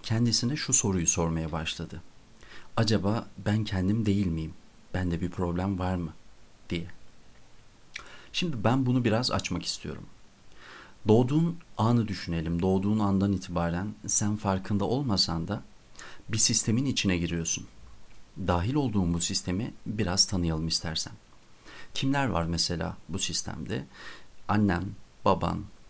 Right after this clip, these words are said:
dedeler, nineler, kardeşler, amcalar, dayılar vesaire vesaire.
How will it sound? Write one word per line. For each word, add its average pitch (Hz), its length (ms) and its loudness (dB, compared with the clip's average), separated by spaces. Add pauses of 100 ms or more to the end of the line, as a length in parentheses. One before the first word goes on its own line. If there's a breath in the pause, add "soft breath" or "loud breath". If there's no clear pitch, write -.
(160)
dedeler, 85 460 0
nineler, 87 540 -2
kardeşler, 82 880 -6 (280)
amcalar, 85 540 -2
dayılar 82 680 -4
vesaire 98 540 -2
vesaire. 82 440 0